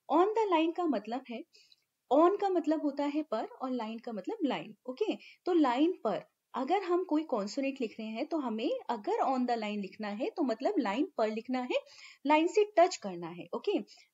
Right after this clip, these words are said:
above का मतलब होता है ऊपर, above the line अगर हमें लिखना है, तो लाइन से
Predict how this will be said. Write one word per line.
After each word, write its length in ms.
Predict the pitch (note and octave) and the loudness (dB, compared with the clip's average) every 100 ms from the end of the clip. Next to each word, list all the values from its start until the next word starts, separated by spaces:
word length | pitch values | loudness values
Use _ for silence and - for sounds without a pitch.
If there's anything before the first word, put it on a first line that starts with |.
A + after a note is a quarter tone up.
| - | 0
above 220 | G#3+ D4 D#4+ | 2 2 4
का 60 | |
मतलब 340 | D#4 D4+ D#4+ D#4+ | 2 4 0 0
होता 200 | D#4+ D#4 | 0 0
है 180 | E4+ | 2
ऊपर, 340 | C4+ A3+ G#3 E4+ C#5+ - - | 0 -2 -2 0 0 -4 -6
above 240 | A#3+ B3 F#4+ | 0 2 4
the 160 | F#4+ | 4
line 280 | D#4 B3 B3 | 4 2 0
अगर 180 | A#3 A#3+ | -6 -6
हमें 220 | B3 A#3+ | -6 -6
लिखना 280 | G#3 F#3+ G#3+ | -6 -8 -8
है, 220 | A3 D4+ | -4 -4
तो 120 | B4+ | -2
लाइन 260 | D4+ A3 F#3+ | 0 0 -2
से 280 | - G4 | -2 -2